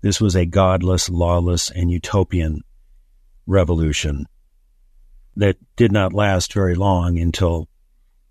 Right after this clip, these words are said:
authoritarianism took over with Napoleon.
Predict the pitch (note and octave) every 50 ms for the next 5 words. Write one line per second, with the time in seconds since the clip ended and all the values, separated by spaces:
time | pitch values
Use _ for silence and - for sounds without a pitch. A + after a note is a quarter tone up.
0 | _ - - G2 - G2+ F#2+ F#2 F2 - - G2+ F#2+ F2+ F2+ F2 F2 E2 - F#2
1 | E2+ D#2+ - G2+ F2+ - F2+ F2+ E2+ D#2+ E2+ D#2 D#2+ E2+ D#2+ - - - F2+ E2
2 | E2 - - A#2+ A2+ G2+ F2 E2 D#2 D#2 D#2 D#2